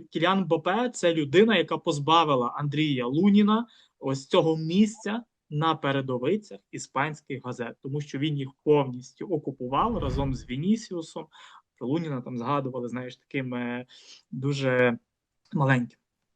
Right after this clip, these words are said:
шрифтом, але тут йдеться лише про обкладинки, тому що насправді ти не знайдеш якогось кривого слова про Андрія. І, до речі, я би ще звернув увагу на те, що писали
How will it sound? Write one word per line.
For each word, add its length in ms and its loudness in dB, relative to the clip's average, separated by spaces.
шрифтом, 720 6
але 460 10
тут 180 0
йдеться 340 4
лише 280 0
про 200 10
обкладинки, 600 6
тому 240 6
що 460 4
насправді 800 6
ти 80 -2
не 140 2
знайдеш 380 -2
якогось 300 -4
кривого 340 4
слова 280 4
про 140 2
Андрія. 280 8
І, 60 8
до 80 4
речі, 220 4
я 80 6
би 100 -2
ще 220 0
звернув 320 0
увагу 240 4
на 100 -2
те, 120 0
що 160 -12
писали 420 2